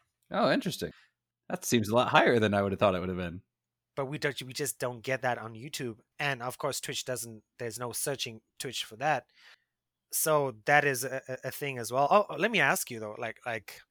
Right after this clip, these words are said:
Speaker 2: I had this thought as well, which is what I was, I was thinking in regards to Twitch. I feel like streamers stream for a really long time, and you and I can't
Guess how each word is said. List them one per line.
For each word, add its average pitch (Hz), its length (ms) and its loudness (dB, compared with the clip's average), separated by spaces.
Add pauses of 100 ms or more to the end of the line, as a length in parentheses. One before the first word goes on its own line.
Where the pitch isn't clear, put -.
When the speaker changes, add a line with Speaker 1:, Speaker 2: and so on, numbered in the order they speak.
Speaker 2:
I 131 80 0
had 135 220 2
this 147 160 -4
thought 127 180 -4
as 113 100 -6
well, 117 200 -2
which 107 180 -8
is 107 160 -8
what 120 140 -2
I 113 80 0
was, 110 260 -6
I 135 140 2
was 127 160 -2
thinking 160 560 -10 (100)
in 135 160 -12
regards 123 440 -4
to 123 100 -10
Twitch. - 420 -8 (420)
I 139 120 0
feel 220 200 0
like 175 160 4
streamers 226 560 -4
stream 165 600 -6
for 123 220 -8
a 123 40 -8
really 123 420 -2
long 117 200 -2
time, 117 320 -4
and 110 120 -14
you 147 120 -4
and 120 80 -6
I 120 240 0
can't 143 500 -6